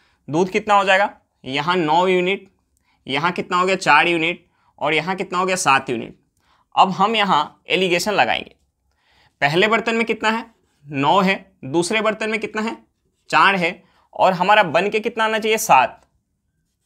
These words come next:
हम यहाँ एलिगेशन लगाएंगे। देखिए हम सात में से चार को माइनस करेंगे कितना हो जाएगा, तीन, और नौ में से सात को माइनस करेंगे कितना हो जाएगा, दो। जो हमारा रेशियो निकल के आया,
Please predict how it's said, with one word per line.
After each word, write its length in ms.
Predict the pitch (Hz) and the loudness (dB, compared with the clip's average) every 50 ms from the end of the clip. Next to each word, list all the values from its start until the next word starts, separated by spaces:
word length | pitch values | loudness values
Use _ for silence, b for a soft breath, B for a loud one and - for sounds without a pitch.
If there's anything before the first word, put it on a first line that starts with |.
| _ _ _ _ _ _ _ _ _ - | _ _ _ _ _ _ _ _ _ -2
हम 140 | 156 160 185 | 0 2 2
यहाँ 180 | 190 208 214 | 2 2 2
एलिगेशन 500 | - - 156 175 180 170 175 180 180 220 | 2 2 2 2 2 2 0 -2 -2 -2
लगाएंगे। 480 | 214 214 196 170 147 131 123 120 127 - - _ _ _ _ _ _ _ _ _ _ _ _ _ _ _ _ _ _ _ _ _ _ _ _ _ _ _ _ _ _ _ _ - | 0 0 2 2 2 2 2 0 -4 -4 -8 _ _ _ _ _ _ _ _ _ _ _ _ _ _ _ _ _ _ _ _ _ _ _ _ _ _ _ _ _ _ _ _ -2
देखिए 220 | 143 170 175 214 214 | 0 2 4 6 4
हम 180 | 214 226 226 - _ _ | 4 4 0 -8 _ _
सात 440 | - - - 156 151 160 185 185 226 | -20 -10 -2 2 4 4 4 4 0
में 100 | 226 226 | -4 -4
से 100 | 220 240 220 | -4 -4 -2
चार 260 | - 196 180 190 202 | 2 4 4 4 4
को 100 | 202 214 | 2 -4
माइनस 300 | 202 196 190 190 202 202 | -2 0 0 0 -2 -4
करेंगे 220 | 220 214 214 208 | -4 -4 -4 -4
कितना 200 | 202 202 202 208 | -4 -6 -4 -4
हो 60 | 208 202 | -2 -2
जाएगा, 180 | 208 202 202 190 | -2 -2 -2 -2
तीन, 360 | - - 135 135 139 139 - _ _ _ _ _ _ _ _ _ _ _ _ _ _ _ _ _ _ - | 0 0 0 0 -2 -6 -12 _ _ _ _ _ _ _ _ _ _ _ _ _ _ _ _ _ _ -6
और 120 | 139 156 | -2 0
नौ 220 | 151 151 170 185 202 | 0 2 2 2 0
में 100 | 214 220 | 0 -2
से 120 | - 233 | -4 -4
सात 260 | 208 - 190 185 185 | 0 2 2 0 0
को 100 | - 214 | -2 -4
माइनस 300 | 208 202 202 202 208 208 | -2 0 0 0 -2 -2
करेंगे 180 | - 208 208 208 | -2 -2 -2 -2
कितना 200 | 196 202 202 190 | -4 -4 -4 -2
हो 80 | 190 185 | -2 0
जाएगा, 200 | 190 190 202 190 | 0 0 0 -2
दो। 400 | 143 123 127 113 110 139 - _ _ _ _ _ _ _ _ _ _ _ _ _ _ _ _ _ _ _ _ _ _ _ _ - | -2 -2 -2 -4 -4 -8 -16 _ _ _ _ _ _ _ _ _ _ _ _ _ _ _ _ _ _ _ _ _ _ _ _ -8
जो 180 | 143 135 160 185 | -4 0 2 4
हमारा 380 | 180 214 220 233 233 233 226 | 4 4 4 4 4 4 4
रेशियो 400 | 202 185 190 196 196 - 254 262 | 4 2 0 -2 -2 -2 -2 -2
निकल 280 | 262 247 - - 147 135 | 0 0 2 2 0 2
के 100 | - 135 | 2 4
आया, 220 | 123 123 143 - | 4 4 2 0